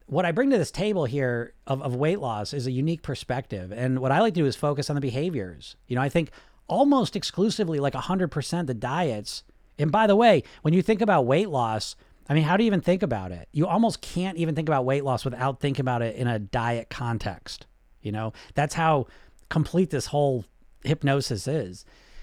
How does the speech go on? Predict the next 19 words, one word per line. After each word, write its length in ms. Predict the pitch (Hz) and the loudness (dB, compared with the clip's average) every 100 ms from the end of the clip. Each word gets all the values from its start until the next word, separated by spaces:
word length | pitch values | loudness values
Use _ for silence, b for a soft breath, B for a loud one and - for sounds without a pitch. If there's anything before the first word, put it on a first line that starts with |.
| b | b
And 160 | 147 151 | -4 -4
so, 420 | - 185 170 160 | -2 0 2 4
um, 180 | 143 135 | 2 0
what 120 | 143 | 0
I 80 | 185 | 0
try 160 | - 254 | 0 0
to 40 | |
do 120 | 170 | 2
is 100 | 147 | 0
bring 180 | - 175 | -2 -4
some 160 | 147 151 | -2 -4
focus 420 | - 165 196 185 | -2 -2 0 -4
to 100 | 170 | -2
the 120 | 147 | -2
wa-, 120 | 131 | -2
to 240 | 139 143 151 | -6 -4 -2
the 100 | 139 | -2
thing 260 | 156 147 | -2 0
that 240 | 135 123 | 0 -2